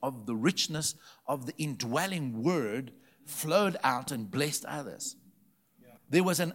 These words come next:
others expression to the word. Are you following me, church?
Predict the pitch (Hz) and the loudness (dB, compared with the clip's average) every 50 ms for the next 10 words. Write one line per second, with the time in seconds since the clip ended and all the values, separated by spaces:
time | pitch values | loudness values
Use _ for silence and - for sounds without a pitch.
0 | - - 170 190 196 214 190 165 139 156 127 - - - - 180 185 170 - 156 | -2 0 0 0 0 0 -2 -2 -4 -2 -2 -2 -2 0 -2 -2 0 0 -2 -2
1 | 143 135 - - 127 131 127 143 165 143 95 76 - - - _ _ _ _ _ | -2 -4 -4 -2 -2 -2 0 0 -2 -2 -4 -6 -10 -14 -20 _ _ _ _ _
2 | _ _ _ _ _ _ _ _ _ _ _ _ _ _ _ _ _ _ _ _ | _ _ _ _ _ _ _ _ _ _ _ _ _ _ _ _ _ _ _ _
3 | _ 208 214 - 262 247 240 - - 262 262 254 254 - 262 269 269 - - - | _ -20 -20 -20 -20 -20 -20 -20 -20 -20 -18 -18 -18 -18 -18 -18 -18 -18 -18 -16
4 | - - - - - - - - - - - - 156 180 180 165 - 214 226 240 | -18 -18 -18 -18 -18 -18 -16 -16 -16 -12 -2 0 2 2 2 2 2 4 4 6
5 | 254 247 233 214 202 175 - - 147 113 - - - - - | 6 4 2 0 0 -2 -2 -2 -2 -2 -2 -6 -10 -16 -16